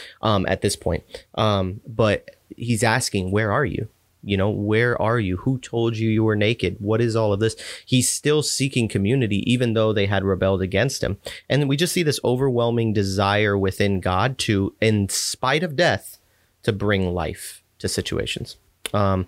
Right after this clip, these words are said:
a couple of scriptures that come to mind, Isaiah, uh, thirty, uh, chapter thirty, verse eighteen. It says, "Therefore the Lord longs to be gracious to you. Therefore he rises to show you compassion, for the Lord is a just God.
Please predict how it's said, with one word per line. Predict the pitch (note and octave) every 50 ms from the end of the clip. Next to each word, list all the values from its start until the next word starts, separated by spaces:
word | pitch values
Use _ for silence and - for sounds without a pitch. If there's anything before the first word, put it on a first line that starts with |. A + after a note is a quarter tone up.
| - - -
a | -
couple | - C#3 C3 A#2+
of | A2
scriptures | - - A2 - - A2
that | G2+ A2 G2+
come | - A2 G#2
to | - G2
mind, | G2+ G2 G2 G2+ G#2 G2+
Isaiah, | F#2+ F#2 G2 G#2 G2 G#2 G2+ F#2+ F#2 G2+ - _ _ _
uh, | - A2 G2+ G2
thirty, | F#2+ - - G#2 G#2 A2 A2 A2 A2 A2 - -
uh, | - G#2+ G2 G2 F#2+ G2 -
chapter | - - A2+ - -
thirty, | - - G#2+ G#2 G#2
verse | F#2+ G2 G2 - -
eighteen. | G#2 G#2 - - - A#2 A#2 G#2+ G2 - - - - - -
It | -
says, | - - A2 G2+
"Therefore | G2+ A2+ A#2+ A#2 - C3 A#2+
the | A2 G#2+
Lord | G#2 G#2 G#2+ G#2+ A2 A2 A2 G#2+ G#2 -
longs | - G#2+ G2+ G2+ G#2 G#2+ A2 A2+ A2 G#2+ G#2 G2 F#2+ F2+ - - - - - _ _
to | - A#2
be | G#2+ G2+
gracious | F#2 G2+ G2 G2 G2 - - - - -
to | - -
you. | - A#2 A#2 - _ - - - _ -
Therefore | G2+ G#2+ A2 A#2+ A2 - - G#2 G2+ G2+
he | G2 A2+ G#2
rises | F#2+ G#2 F#2+ G2+ A2 G#2 A2+ - -
to | - - G2
show | - - - G2+
you | G2+ G2+ G#2 G#2
compassion, | - - G2 F#2+ G2 F#2 G#2 - - F#2+ F2+
for | - G#2
the | G#2 G#2+
Lord | G#2+ A2 A2 A2+ A#2 A#2+ A2 -
is | - A2 A2+ G#2 - -
a | G#2 G#2
just | G2 - F#2 F#2+ - - - G2
God. | G2+ A2 A2+ A2+ G2 -